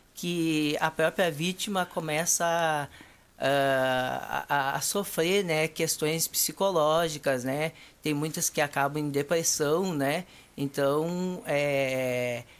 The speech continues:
tem várias formas do, do bullying, né? Não só a forma verbal, né, que são apelidos e coisas, mas também a, a parte física, né, que é, que acomete mais a, a pessoa.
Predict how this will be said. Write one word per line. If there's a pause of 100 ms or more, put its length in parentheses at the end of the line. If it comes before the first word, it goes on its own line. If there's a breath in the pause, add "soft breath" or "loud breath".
(120)
tem
várias
formas
do,
do
bullying,
né? (320 soft breath)
Não
só
a
forma
verbal,
né,
que
são
apelidos
e
coisas, (280 loud breath)
mas
também
a,
a
parte
física,
né,
que
é,
que
acomete
mais
a,
a
pessoa.